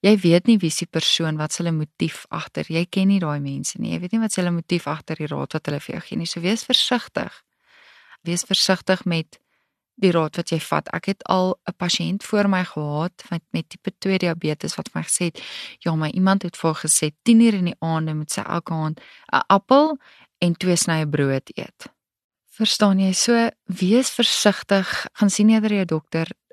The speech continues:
Hulle het mediese grade, hulle is opgerig of 'n dieetkundige wat g-, opgelei is om vir jou raad oor hierdie goed te gee. Maar weet net, ongelukkig is, goeie raad is ongelukkig duur.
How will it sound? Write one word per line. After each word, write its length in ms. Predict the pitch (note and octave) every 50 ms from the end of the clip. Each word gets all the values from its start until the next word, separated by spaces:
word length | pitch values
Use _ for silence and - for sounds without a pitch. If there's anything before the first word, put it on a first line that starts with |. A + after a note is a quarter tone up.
| _ _ _ -
Hulle 260 | - E3 D#3+ E3 E3+
het 200 | E3 E3 D#3+ - _ - -
mediese 320 | F3 F3+ F3+ F#3 F3 -
grade, 680 | - - - F#3 F#3 F3 F3 E3+ E3+ E3 D#3+ D#3+ D#3+ - _ _ _ _ _ -
hulle 220 | E3+ E3 E3 D#3+
is 140 | D#3+ - -
opgerig 360 | - D#3+ - - - D3+ -
of 200 | - - - -
'n 100 | A3+ G#3
dieetkundige 960 | - G3+ F#3+ F#3 - - - - F3 F3+ F3 F3 E3+ - - - - - G3 - _ _ - - - - - - - - _ _ _ -
wat 240 | - E3+ - -
g-, 180 | - - - - _ _ _ _ _ _ _ _ _ _ _ _ _ _ _ -
opgelei 640 | B3+ - - - - C#4 A3+ E3 C#3+ D3 D#3 D#3 - -
is 300 | - E3 E3 - - -
om 160 | - E3 E3 D#3+
vir 140 | - E3
jou 80 | D#3+ D#3
raad 300 | D3+ D3 C#3+ D3 - -
oor 120 | D3+ D3 C#3+
hierdie 220 | C#3 D3+ D3+ - -
goed 120 | - -
te 100 | - F#3
gee. 300 | - - - - - - - _ _ _ _ - - - - - - _
Maar 160 | - - G3 F#3+
weet 340 | - F#3 F#3+ F#3+ G3+ -
net, 240 | - D#3 D3 D3 -
ongelukkig 580 | - G3+ G#3+ - A3+ G#3 F3+ - - F3 - -
is, 380 | - E3 E3 D#3+ - - - - _ _ _ _ _ _ _ _ _
goeie 240 | _ - - D4+ D4+
raad 300 | B3 F#3+ D#3 D#3 E3 -
is 160 | E3+ E3 -
ongelukkig 500 | - D#3+ D3+ - D3 D3 - - D3+ - - _
duur. 460 | _ - C3+ B2 A#2+ A2+ - D#3+ -